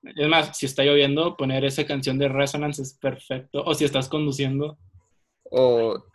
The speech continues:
Speaker 2: o la de, ¿cómo se? La, mi favorita de Home es, este, We're Finally Landing.
Speaker 1: Ay, no lo ubico ahorita, pero, pero sí
Speaker 2: No,
Speaker 1: escuché la, sí la he
Speaker 2: no,
Speaker 1: escuchado.
Speaker 2: no, no. Tienes que escucharla.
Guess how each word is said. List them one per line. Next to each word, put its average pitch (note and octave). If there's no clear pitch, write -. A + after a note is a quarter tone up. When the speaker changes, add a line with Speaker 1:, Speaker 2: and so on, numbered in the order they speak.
Speaker 2:
o C3+
la B2+
de, A#2+
¿cómo E3
se? -
La, C3+
mi D#3
favorita D3+
de E3
Home D3+
es, B2
este, A#2
We're B2
Finally C3
Landing. B2+
Speaker 1:
Ay, D3
no D3
lo D3
ubico C#3+
ahorita, C3+
pero, B2
pero C#3+
sí D#3
Speaker 2:
No, E3
Speaker 1:
escuché D#3
la, D#3+
sí -
la C3+
he -
Speaker 2:
no, C3
Speaker 1:
escuchado. B2
Speaker 2:
no, A#2+
no. -
Tienes D#3+
que D#3+
escucharla. A#2